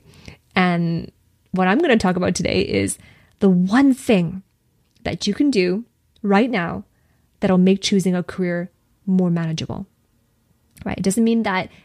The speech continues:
you do this one thing and guaranteed right after you do it that, boom, right away you're gonna experience an epiphany. I can't promise you that, but I can promise you that if you really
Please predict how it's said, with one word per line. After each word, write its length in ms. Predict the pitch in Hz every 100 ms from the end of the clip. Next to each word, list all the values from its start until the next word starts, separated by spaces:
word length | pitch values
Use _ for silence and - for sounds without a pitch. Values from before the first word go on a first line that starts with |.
| _
you 140 | 202
do 120 | 196 214
this 200 | 233 -
one 180 | 208
thing 180 | 202 202
and 160 | 180 180
guaranteed 540 | 214 214 214 - 202
right 140 | 185 196
after 200 | 240 247
you 140 | 220
do 140 | 214
it 100 | 226
that, 180 | 196 175
boom, 180 | 247 220
right 180 | 190 196
away 160 | 196
you're 160 | 202 185
gonna 140 | 185
experience 640 | 180 185 - 196 185 185 185 - -
an 100 | -
epiphany. 560 | 185 - 220 180 180 180 - - -
I 120 | 190
can't 240 | - 247
promise 320 | 277 285 359
you 60 | 247
that, 300 | 165 170 - - _ - - - - -
but 120 | 208
I 100 | 196
can 300 | - 247 269
promise 400 | - 220 208 -
you 160 | -
that 280 | - - - - - - _ -
if 140 | 190
you 160 | 180 185
really 800 | 190 214 247 247 269 277 -